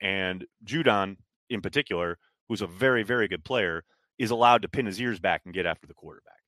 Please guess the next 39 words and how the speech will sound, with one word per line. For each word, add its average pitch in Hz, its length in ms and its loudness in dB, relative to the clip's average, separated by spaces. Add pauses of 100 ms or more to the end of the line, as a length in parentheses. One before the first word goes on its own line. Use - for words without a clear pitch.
(280)
Those 147 480 8
were 143 140 0
the 123 120 -4
instances 92 520 -8
where 82 120 -8
he 78 120 -18
struggled. - 480 -14 (640)
In 123 80 0
the 101 80 0
run 135 260 4
game, 262 360 -2 (440)
I - 40 -10
thought 123 160 4
he 104 40 0
was 90 100 -8
lights 87 280 -6
out. 71 160 -20 (540)
And 180 220 -2
for 233 200 -2
most 165 560 0
of 139 100 -2
the 123 80 -4
passing, 101 600 -6 (300)
they 107 200 -2
were, 92 400 -8
you 110 120 -10
know, 87 200 -8 (200)
setting 98 260 -2
up 95 160 -4
to 87 180 -12
the 78 100 -18
quick - 260 -10
stuff, 92 320 -4
whatever. 123 360 -4 (340)
I 247 60 -4
thought 262 140 0
he 254 60 -6
was 247 140 -8
fine. 247 360 -8